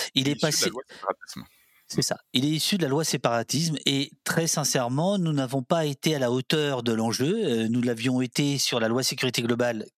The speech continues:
Speaker 1: qui précédait et, euh, on s'est fait un peu endormir sur la loi séparatisme dans laquelle il y a des choses comme celle-ci,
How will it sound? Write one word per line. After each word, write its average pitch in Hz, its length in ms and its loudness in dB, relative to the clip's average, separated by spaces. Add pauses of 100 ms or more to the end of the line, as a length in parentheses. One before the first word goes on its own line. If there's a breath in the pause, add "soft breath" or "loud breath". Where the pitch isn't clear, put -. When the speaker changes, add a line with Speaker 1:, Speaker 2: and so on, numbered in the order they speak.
(140)
Speaker 1:
qui 127 140 -2
précédait 135 640 0
et, 139 340 0
euh, 123 360 0
on 127 120 0
s'est 143 180 0
fait - 160 0
un 143 80 0
peu 165 120 -2
endormir 143 560 0 (400 loud breath)
sur - 160 0
la 117 80 2
loi 123 180 0
séparatisme 131 720 0 (140)
dans 120 260 0
laquelle 143 340 0
il 120 160 -4
y 127 60 2
a 127 80 0
des 117 100 0
choses 170 300 0
comme 170 280 0
celle-ci, 135 440 0